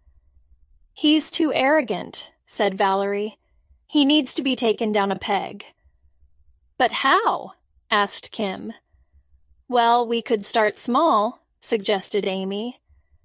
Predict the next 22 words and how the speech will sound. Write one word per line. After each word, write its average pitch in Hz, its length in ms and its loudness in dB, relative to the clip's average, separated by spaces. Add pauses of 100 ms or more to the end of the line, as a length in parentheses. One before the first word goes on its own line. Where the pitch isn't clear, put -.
(460)
"We 254 160 2
could 247 220 0
start 320 400 0
by 247 140 4
having 240 360 0
him 220 200 0
do 226 180 2
all 220 200 4
the 220 100 -2
menial 226 480 2
tasks, - 760 -2
like 208 280 0
cleaning 226 400 0
up 202 160 -2
the 202 100 -4
concession 208 640 -2
stand 202 560 -2
or 202 180 0
refilling 220 540 0
the 202 100 0
popcorn 208 540 -2
machines. 185 720 -8